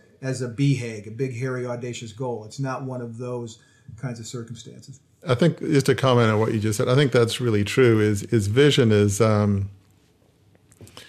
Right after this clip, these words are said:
Speaker 2: yeah, I mean, you might have a picture in your mind which might lead you to think there's an end point, but visions tend to grow.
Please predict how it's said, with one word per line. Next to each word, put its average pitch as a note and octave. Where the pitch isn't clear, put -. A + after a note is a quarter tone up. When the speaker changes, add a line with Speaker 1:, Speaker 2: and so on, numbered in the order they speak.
Speaker 2:
yeah, C#3
I D3
mean, C3
you C3
might C3+
have D3
a C3
picture C3+
in A2
your G#2+
mind A2+
which G#2
might A2
lead A#2+
you B2+
to A2+
think A#2
there's G#2+
an G#2+
end A2
point, A#2
but A2+
visions C3
tend A2+
to A2+
grow. G2